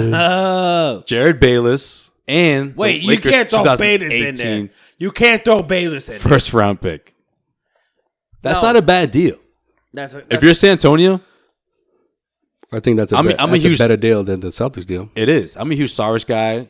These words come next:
Speaker 2: You got plenty of upside with,
Speaker 3: Upside, yep.
Speaker 2: with Markelle Fultz.
Speaker 3: You got two young guys coming
Speaker 2: And you
Speaker 3: in.
Speaker 2: have the first round pick.
Speaker 3: Mm-hmm.
Speaker 1: Here's the thing.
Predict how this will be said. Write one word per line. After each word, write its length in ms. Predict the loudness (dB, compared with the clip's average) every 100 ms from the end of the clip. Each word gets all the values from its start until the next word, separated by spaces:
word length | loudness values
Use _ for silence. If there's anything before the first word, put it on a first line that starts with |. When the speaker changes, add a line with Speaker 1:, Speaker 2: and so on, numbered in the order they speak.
| _ _
Speaker 2:
You 140 | -10 -6
got 220 | -6 -6
plenty 280 | -6 -4 -2
of 340 | -4 -6 _ _ _ _ _ _
upside 540 | -4 -4 0 2 2 2
with, 120 | 2
Speaker 3:
Upside, 120 | 0 -4
yep. 200 | -8 -8
Speaker 2:
with 200 | -8 -4
Markelle 320 | -4 -2 -2
Fultz. 380 | -2 -6 -6 -6
Speaker 3:
You 80 | -4
got 120 | 0
two 120 | 2
young 200 | 4 4
guys 200 | 2 -2
coming 220 | -2 0
Speaker 2:
And 80 | 2
you 80 | 2
Speaker 3:
in. 40 |
Speaker 2:
have 220 | 2 0 -4
the 80 |
first 280 | -2 -2 -2
round 180 | -6 -4
pick. 220 | -6 -6 -10
Speaker 3:
Mm-hmm. 320 | -10 -8 -8
Speaker 1:
Here's 220 | -8 -10
the 60 | -10
thing. 300 | -10 -10